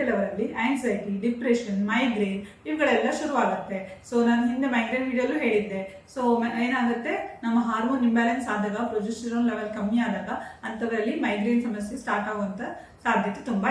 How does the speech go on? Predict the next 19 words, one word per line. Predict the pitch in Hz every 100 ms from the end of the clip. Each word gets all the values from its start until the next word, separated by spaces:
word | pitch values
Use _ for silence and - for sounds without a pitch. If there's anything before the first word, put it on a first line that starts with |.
| 294
ಇರುತ್ತೆ. | 208 - - - - -
ಹಾಗೇನೆ | 294 285 269 247 339 - - 254
ಏನಾಗುತ್ತೆ, | 269 262 247 269
ನಮ್ಮ | 226 233
ಕೊಲೆಸ್ಟ್ರಾಲ್ | 233 233 262 330 302
ಲೆವೆಲ್ | 254 254
ಅಲ್ಲಿ | 240 233
ಕೂಡ | 226 208 226
ಏರುಪೇರು | 233 233 269 240
ಆಗೋಕೆ | 220 202 277 -
ಶುರು | 247 226
ಆಗುತ್ತೆ. | 190 - - 208
ಇದರಿಂದಾಗಿ | 247 269 269 254 339 - -
ಹೃದಯ | 220 226 269
ಸಂಬಂಧಿತವಾದ | 269 262 254 254 254 254 262
ಕಾಯಿಲೆ | 214 208 240
ಬರುವಂತ | 233 226 214 214 208
ರಿಸ್ಕ್ | 214 - -
ಕೂಡ | 202